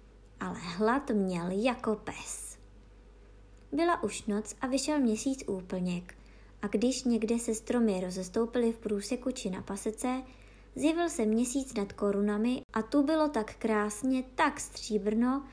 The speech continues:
že Voříškovi úžasem tlouklo srdce.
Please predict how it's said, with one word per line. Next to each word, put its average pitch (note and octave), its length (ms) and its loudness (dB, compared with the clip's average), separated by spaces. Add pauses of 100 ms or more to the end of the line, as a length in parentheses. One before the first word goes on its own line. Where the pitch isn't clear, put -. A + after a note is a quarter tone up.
(200)
že - 160 4
Voříškovi C4 720 0 (100)
úžasem C#4 600 4
tlouklo G#3 440 0
srdce. F#3 440 -6